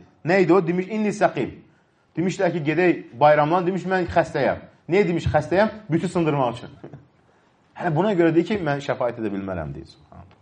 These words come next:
Sonra nə demişdi? Bəl fəalə kəbirum hədə. Dedi,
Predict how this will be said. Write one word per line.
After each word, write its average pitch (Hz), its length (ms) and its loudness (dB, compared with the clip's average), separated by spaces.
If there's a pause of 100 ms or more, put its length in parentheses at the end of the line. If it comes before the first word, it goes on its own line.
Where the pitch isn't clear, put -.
(720)
Sonra 214 280 8
nə 190 60 4
demişdi? 202 300 0
Bəl 196 240 6
fəalə 208 300 6 (100)
kəbirum 208 320 2
hədə. 123 300 2 (420)
Dedi, 190 140 4